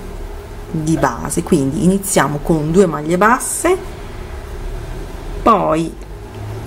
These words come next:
successivamente ci troviamo il gruppetto di due maglie degli aumenti della riga precedente e qui lavoriamo una maglia bassa sulla prima maglia e una maglia bassa sulla seconda.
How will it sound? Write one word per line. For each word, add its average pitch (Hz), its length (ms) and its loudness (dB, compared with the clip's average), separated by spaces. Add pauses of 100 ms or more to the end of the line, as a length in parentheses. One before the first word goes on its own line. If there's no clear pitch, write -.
(260)
successivamente 196 1300 4
ci 220 160 -2
troviamo 202 800 4
il 214 180 4
gruppetto 220 600 4
di 202 120 2
due 196 180 6
maglie 175 380 2
degli 180 240 2
aumenti 180 460 2
della 165 240 0
riga 160 220 -2
precedente 147 880 0
e 349 160 8
qui 190 280 4 (160)
lavoriamo 202 760 4 (240)
una 240 300 6
maglia 151 320 0
bassa 139 500 -2
sulla 165 400 2
prima 143 260 0
maglia 262 560 4 (580)
e 302 140 8
una 180 220 6
maglia 156 320 2
bassa - 400 -2
sulla 165 400 2
seconda. 156 920 2